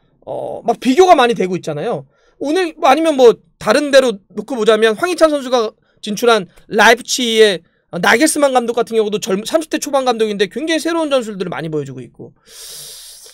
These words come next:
하, 이런 게, 이렇게만 놓고 보면 무리뉴 감독이 확실히 좀 옛날 축구다.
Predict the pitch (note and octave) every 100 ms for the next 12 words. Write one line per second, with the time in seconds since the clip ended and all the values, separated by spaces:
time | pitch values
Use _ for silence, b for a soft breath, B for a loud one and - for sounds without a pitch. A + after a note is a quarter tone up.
0 | B - - - G3 A#3+ - B3 B3 C4+
1 | A#3+ G#3 A#3+ A3+ C4+ B3 F#3 A#3+ B3+ B3+
2 | A#3+ A#3+ B3 - C4 B3 B3 A#3 G3 _
3 | _ F#3+ A3+ D#4+ F4 - - F#3 C#3 D3
4 | D3+